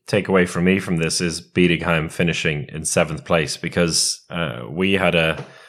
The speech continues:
a check-in early in the, uh, the competition, and we were so impressed with how strong Bietigheim were at the start of the season. Uh, but the big question was, like, whether they could ke-, keep it going, because the,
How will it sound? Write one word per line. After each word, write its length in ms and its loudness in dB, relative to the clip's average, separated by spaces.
a 60 -4
check-in 560 0
early 360 2
in 220 -2
the, 420 -6
uh, 360 -4
the 100 -6
competition, 720 0
and 600 0
we 140 -4
were 100 0
so 200 2
impressed 460 0
with 140 -4
how 540 0
strong 460 2
Bietigheim 480 4
were 120 4
at 120 0
the 80 -8
start 240 2
of 100 0
the 60 -6
season. 520 2
Uh, 200 2
but 140 -2
the 60 -2
big 160 0
question 420 0
was, 240 2
like, 260 2
whether 280 0
they 160 2
could 160 -6
ke-, 260 -4
keep 220 2
it 80 -2
going, 320 4
because 380 0
the, 220 2